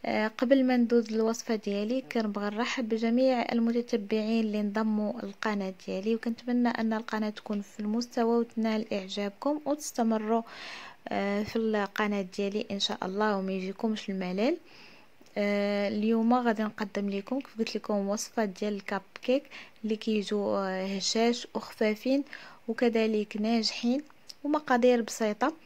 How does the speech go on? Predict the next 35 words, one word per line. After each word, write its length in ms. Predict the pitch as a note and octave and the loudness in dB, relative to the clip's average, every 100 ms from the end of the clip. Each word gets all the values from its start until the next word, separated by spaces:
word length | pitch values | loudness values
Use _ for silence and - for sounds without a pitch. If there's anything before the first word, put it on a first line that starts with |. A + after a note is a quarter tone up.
| - - | -16 -4
ندوزو 500 | B3+ C4 A#3 B3 A#3 | 2 2 6 6 6
للمقادير. 760 | A3 G#3+ G#3+ - G3 G3 E4 - - - - - - - - - - A3 | 4 2 -2 -2 -2 2 0 0 -18 -20 -20 -20 -20 -20 -20 -20 -6 0
هنا 240 | A3 B3 | 4 4
عندي 360 | A#3+ A3+ G#3+ A3 | 6 4 4 2
جوج 220 | A3+ G#3+ | 0 -2
بيضات 460 | G#3 G3+ A3+ B3 | 0 2 2 0
من 140 | A3 G#3 | -2 0
الحجم 500 | G#3 - B3+ A#3+ A3 | -2 0 0 0 -2
الكبير، 600 | G3+ - G3+ G3+ C4+ E4 - - - - | -4 -4 -4 2 2 0 -8 -18 -14 -2
عندي 240 | A3 A3 | 0 2
نص 280 | A3+ A#3 - | 0 -2 -2
كاس 360 | - C#4 B3+ - | 4 4 4 2
ديال 180 | B3 | 2
زيت 440 | G#3+ - A#3+ A#3 A3 | 2 0 0 2 0
مائدة 520 | A3 - G#3+ G3+ C#4+ - - - - - - | 0 0 0 2 0 -2 -18 -18 -20 -4 2
اولا 260 | A3 A3 | 4 4
كاس 360 | G#3+ B3+ B3 - | 2 0 -2 -2
لاروب، 500 | G3+ G3 G#3 D4 D#4 | -2 0 2 2 2
يعني 260 | A3+ G3+ G#3+ | 2 2 0
المهم 300 | G#3 A3 G#3+ | 2 2 2
ما 200 | G#3 G3+ | 2 0
يكونش 360 | G3+ B3 B3+ | 0 -2 -2
كاس 320 | - A3 A3 | -2 -2 -2
عامر، 360 | G3 G3 G3 A#3+ | -6 -4 0 0
انا 160 | A3 G#3+ | 0 0
درت 260 | G3 G3 G3+ | 0 -2 -6
نص 240 | F#3+ - | -8 -6
كاس. 360 | - D4+ D#4+ - | 0 0 0 0
كاس 180 | C#4 B3+ | 2 2
ديال 240 | G#3+ A3 | 2 2
السكر 480 | G#3+ - - - G3+ | 2 -4 -10 -4 -6
سنيده 580 | - G3 F#3 F3+ G3+ F4 - - - - - - | -4 -4 -2 0 0 0 -4 -20 -20 -20 -14 2
قياس 340 | A#3+ A3+ - | 6 6 2
العنبه 340 | G#3+ G3+ G#3 F#3+ | -2 0 0 -2
طبعاً، 420 | F#3+ F#3 G3 | -4 -4 -2